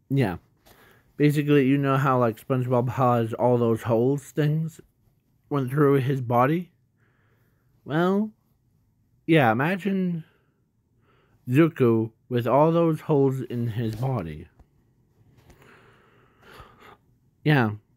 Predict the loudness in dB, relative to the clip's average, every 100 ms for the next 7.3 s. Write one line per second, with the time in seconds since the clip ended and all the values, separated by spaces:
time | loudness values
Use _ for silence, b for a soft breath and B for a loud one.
0 | _ _ 0 0 2 0 2 6 6 6
1 | 0 -6 _ _ _ _ _ _ _ _
2 | 2 4 6 4 0 -8 -16 -20 _ _
3 | _ 2 6 6 6 4 2 -2 -4 -10
4 | _ _ _ _ _ _ _ _ -6 -4
5 | -6 -2 -2 0 0 2 4 2 -4 -10
6 | -16 _ b b b b b b _ 0
7 | 0 -2 -6